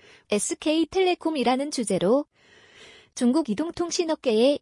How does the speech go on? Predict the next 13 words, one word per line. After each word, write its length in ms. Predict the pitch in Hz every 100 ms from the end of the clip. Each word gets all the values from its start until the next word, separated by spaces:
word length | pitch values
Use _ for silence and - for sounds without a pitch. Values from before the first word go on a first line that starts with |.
| _ -
기존 320 | 247 233 294
음성통화 600 | 220 240 339 330 294 311
중심인 500 | - 226 262 254 311
이동전화 560 | 233 220 330 330 311 302
네트워크의 560 | 226 196 330 294 311
부가가치를 760 | 311 202 269 294 294 - 262 269
높일 340 | 208 - 330
수 100 | 320
있는 240 | 320 302 302
솔루션들을 720 | 370 349 349 311 285 269 285
구현해 420 | - 214 185 233
보여준다는 800 | 269 240 254 294 302 277 262 294
전략이다. 760 | 254 214 240 240 202 175 175